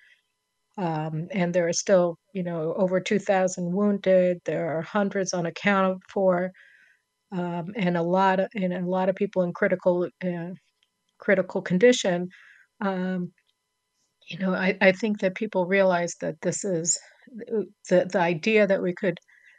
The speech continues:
coexist in any way with a jihadist regime on our doorstep was just, that ex-, that was an experiment,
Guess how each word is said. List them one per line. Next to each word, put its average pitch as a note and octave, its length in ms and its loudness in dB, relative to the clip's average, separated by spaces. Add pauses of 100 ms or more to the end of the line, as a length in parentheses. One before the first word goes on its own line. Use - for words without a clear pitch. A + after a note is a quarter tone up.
(140)
coexist G3+ 840 2
in F#3 100 2
any G3 240 2
way E3 480 0 (180)
with F#3 280 0
a F3+ 80 0
jihadist F#3 680 2
regime F#3 420 0
on F3+ 140 -4
our D#3+ 120 -4
doorstep F3 580 -2 (100)
was F#3 100 -10
just, - 440 -10 (460)
that F#3+ 120 8
ex-, F#3 380 2
that F#3+ 180 4
was E3+ 140 2
an F3+ 100 0
experiment, G3 840 0